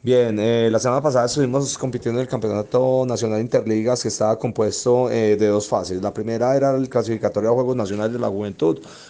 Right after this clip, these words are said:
donde nosotros, por ser sede, pues, teníamos el requisito solo de participar. Ese tiene, pues, la particularidad y el, eh, y destacar la participación de Sofía Cárdenas, que,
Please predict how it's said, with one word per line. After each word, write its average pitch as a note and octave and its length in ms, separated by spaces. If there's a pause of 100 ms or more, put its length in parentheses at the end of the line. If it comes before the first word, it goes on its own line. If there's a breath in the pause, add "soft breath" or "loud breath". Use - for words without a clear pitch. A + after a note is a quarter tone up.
(360 loud breath)
donde A2+ 200
nosotros, G#2+ 360
por A#2 200
ser A2 220
sede, D#3 240
pues, B2+ 240
teníamos A2 320
el A#2+ 100
requisito G2+ 520
solo B2 240
de G#2+ 80
participar. F2 680 (480 loud breath)
Ese G2 180
tiene, A2+ 260
pues, A2+ 140
la A2 120
particularidad F#2+ 800
y A2+ 260
el, G2 220
eh, G2 380
y F#2+ 100
destacar F#2+ 600
la G2+ 140
participación F#2+ 480
de G#2 100
Sofía G2 340
Cárdenas, A2 520
que, F#2 440